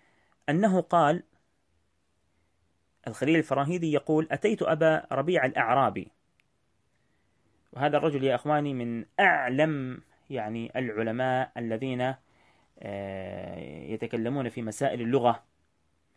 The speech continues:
ف-، فإذا هو على السطح، لما أتى الخليل الفراهيدي إلى هذا العالم قال: "فإذا هو على السطح"، فسلمنا عليه فرد علينا السلام وقال لنا: "استووا،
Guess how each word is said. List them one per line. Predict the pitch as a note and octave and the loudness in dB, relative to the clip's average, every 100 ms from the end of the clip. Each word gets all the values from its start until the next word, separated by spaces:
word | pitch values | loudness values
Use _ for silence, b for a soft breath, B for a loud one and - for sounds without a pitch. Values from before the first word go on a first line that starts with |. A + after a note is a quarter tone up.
| _ _ _ _ _ _ _ _ _ _ | _ _ _ _ _ _ _ _ _ _
ف-، | - B2 B2 B2 B2 - _ _ _ _ _ _ _ _ _ _ _ _ _ _ _ _ _ _ _ _ _ _ _ | 4 6 8 6 2 -6 _ _ _ _ _ _ _ _ _ _ _ _ _ _ _ _ _ _ _ _ _ _ _
فإذا | - G3+ F3+ | -6 2 4
هو | E3 F#3 | 4 4
على | E3 E3+ | 4 2
السطح، | - D#3 - - _ _ _ _ | 2 -2 -2 -18 _ _ _ _
لما | - A2 - | -10 -8 -4
أتى | C3+ C#3+ | -2 0
الخليل | A#2+ - C#3 | 0 -2 -4
الفراهيدي | C#3 B2 A#2+ C#3+ A#2 G#2+ | -4 -2 -2 -2 -4 -6
إلى | A2 | -6
هذا | A2 D3+ B2+ | -4 -4 -4
العالم | A#2 A#2 A#2 E3 - b b b b | -2 -2 -2 -6 -8 b b b b
قال: | D#3 D#3 | 2 2
"فإذا | F#3+ G3+ E3+ | 2 2 4
هو | E3+ | 4
على | C3+ B2 | 2 0
السطح"، | - G#2+ - - _ _ _ _ _ _ b b | -4 -10 -12 -20 _ _ _ _ _ _ b b
فسلمنا | - D#3 F#3+ G#3 A#3+ F3+ | -4 2 4 4 4 4
عليه | D#3 C3 C3 A#2 | 4 2 0 -2
فرد | D3 G#3+ G3 D#3+ | 2 2 4 4
علينا | C#3 B2+ | 4 2
السلام | A2 - F2+ F2 - _ | -4 -6 -10 -10 -16 _
وقال | C3+ C#3 - G#3 F#3 | -2 0 4 4 4
لنا: | F#3 G3 G#3 - | 2 0 -2 -8
"استووا، | - F#3 D3+ G#2+ | 2 4 4 2